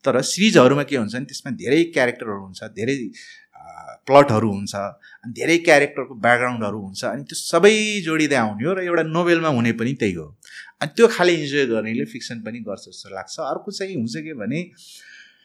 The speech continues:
आ, जसलाई किताब पढ्ने बानी लागेको छ, आ,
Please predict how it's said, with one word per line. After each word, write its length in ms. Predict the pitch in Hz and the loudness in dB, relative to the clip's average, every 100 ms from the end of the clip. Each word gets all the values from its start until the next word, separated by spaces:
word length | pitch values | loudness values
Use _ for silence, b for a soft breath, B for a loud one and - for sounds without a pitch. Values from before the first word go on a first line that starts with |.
| B B _ - | B B _ -8
आ, 260 | 101 101 | -4 -4
जसलाई 300 | 101 131 190 | -2 2 2
किताब 380 | 185 - 185 175 165 | 2 -2 -2 0 0
पढ्ने 160 | 156 | -2
बानी 300 | 127 127 131 | 0 -2 0
लागेको 320 | 117 104 101 | 0 -2 -2
छ, 120 | 101 101 | -12 -10
आ, 760 | 156 - _ _ _ _ 107 | -10 -12 _ _ _ _ -20